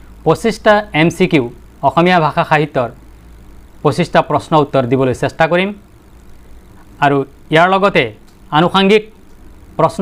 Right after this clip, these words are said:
কিছুমানো দিবলৈ আমি চেষ্টা কৰিম। দহ মিনিটৰ এই ছেছনত আপোনালোকক যাতে অতি, আপোনালোকৰ এই সময়, দহ মিনিটৰ সময়টো যাতে আপোনালোকৰ বাবে অতি মূল্যৱান হওক,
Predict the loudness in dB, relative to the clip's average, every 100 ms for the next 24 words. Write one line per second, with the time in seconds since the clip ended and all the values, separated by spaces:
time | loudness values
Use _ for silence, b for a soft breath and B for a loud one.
0 | -4 -2 0 0 2 2 2 2 2 -2
1 | -8 -20 -20 -20 -8 -6 -4 -4 -4 -10
2 | -16 -20 -20 -20 -20 -20 -20 -20 -20 -20
3 | -10 0 2 2 0 2 2 0 -4 -14
4 | -2 0 0 0 2 0 -2 -20 -20 -20
5 | -16 -2 -2 0 2 2 2 2 2 -2
6 | -16 -4 0 2 2 0 -6 -20 -20 -20
7 | -20 -16 -4 -2 0 -2 -2 -4 -14 -4
8 | -2 0 2 4 4 2 2 2 4 4
9 | 2 2 0 0 0 2 2 2 2 2
10 | 2 0 2 2 0 0 0 4 4 4
11 | 2 2